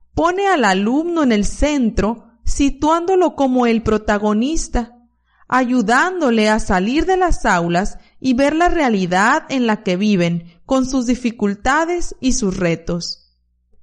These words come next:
Situar al alumno como el protagonista de un proyecto con un fin social, además de permitir que el alumno ponga en práctica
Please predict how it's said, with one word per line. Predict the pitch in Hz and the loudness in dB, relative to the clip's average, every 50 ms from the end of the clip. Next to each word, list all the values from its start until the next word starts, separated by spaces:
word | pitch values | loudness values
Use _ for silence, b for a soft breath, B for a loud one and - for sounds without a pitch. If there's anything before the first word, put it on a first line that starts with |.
| - - | -16 -14
Situar | - - - 311 311 311 - 359 381 440 466 453 | -4 -2 0 0 0 0 0 0 2 2 2 2
al | 381 277 | 2 2
alumno | 240 226 247 254 262 262 247 220 220 | 2 0 0 0 0 0 0 0 0
como | - 226 220 214 208 | 0 0 0 2 2
el | 202 202 | 0 0
protagonista | - 208 202 196 - 202 190 185 190 180 185 202 240 269 285 269 - - 214 190 | 0 -2 -2 0 0 -2 -2 0 -2 -2 0 0 0 0 0 0 0 0 -2 0
de | 185 185 | 0 -2
un | 208 254 285 311 | -2 -2 -4 -2
proyecto | 302 - 339 330 277 214 233 214 190 185 - - - 170 170 - - | -2 0 0 0 0 0 0 0 -2 -2 -6 -8 -8 -8 -8 -8 -4
con | - 196 190 196 226 | -2 0 2 2 2
un | 285 320 339 330 | 0 0 -2 -4
fin | - - 277 262 262 254 | -4 -2 0 0 0 0
social, | 254 294 285 277 - - - 175 165 160 170 208 226 240 - - - - - - _ _ - - - - _ _ | 0 0 -2 -2 0 0 0 0 0 0 -2 -4 -4 -8 -12 -20 -20 -20 -20 -20 _ _ -20 -20 -20 -20 _ _
además | - 302 302 294 320 311 330 359 370 359 | -4 -2 -2 0 -2 0 0 0 0 0
de | 403 440 | 0 -2
permitir | 427 - 349 302 277 240 208 190 196 - 240 240 240 208 185 - | -2 0 0 0 0 0 -2 -2 -2 -2 0 0 2 0 0 0
que | 226 202 | 0 0
el | 196 | 2
alumno | 185 180 196 233 262 294 311 311 302 311 | 2 2 2 0 0 0 -2 -2 -2 -2
ponga | - 285 277 285 294 | -2 -2 -2 -2 -2
en | 294 285 254 | -2 -2 -2
práctica | - 240 233 226 220 220 - - 185 - - 170 - - - - | 0 0 0 0 -2 -4 -6 -10 -10 -8 -8 -10 -10 -10 -12 -12